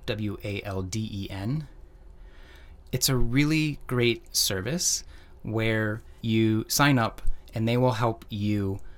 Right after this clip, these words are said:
uh, stay and get organized to launch your next big thing. So, of course, for me, uh, this podcast, uh, was kind of my next big thing. And I've been working, uh, with Madeline,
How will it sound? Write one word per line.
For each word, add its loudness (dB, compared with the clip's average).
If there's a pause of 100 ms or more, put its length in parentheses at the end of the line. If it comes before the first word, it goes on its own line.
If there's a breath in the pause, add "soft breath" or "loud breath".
(140 soft breath)
uh, -8 (260)
stay 2
and -2
get -4
organized -2
to -2
launch 0 (160)
your -2
next 0
big -8
thing. -10 (180)
So, 2
of -14
course, 4
for 0
me, 4 (400 loud breath)
uh, -2
this 0
podcast, 2 (340 loud breath)
uh, -6
was -8
kind 0
of 2
my 2
next 0
big -2
thing. -2 (380 loud breath)
And 2
I've 2
been 2
working, 2 (280 loud breath)
uh, -12
with -8
Madeline, 2